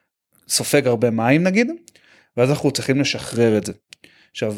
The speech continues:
מה שימלא אותנו זה למידה הרבה פעמים, זה, זה המהות שלנו, זה החיפוש אחרי העשייה שלנו,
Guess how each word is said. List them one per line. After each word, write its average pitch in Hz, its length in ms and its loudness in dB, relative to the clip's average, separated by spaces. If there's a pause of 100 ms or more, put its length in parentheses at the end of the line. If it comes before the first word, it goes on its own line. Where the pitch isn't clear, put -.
(100)
מה 123 160 0
שימלא 165 420 2
אותנו 165 280 0
זה 117 240 -2
למידה 113 480 0
הרבה 104 280 -6
פעמים, 101 460 -8 (260)
זה, 110 300 -6 (100)
זה 113 460 0
המהות 131 460 2
שלנו, 104 540 0 (420)
זה 120 260 0
החיפוש 143 480 0
אחרי 143 240 0
העשייה 139 420 2
שלנו, 104 440 -4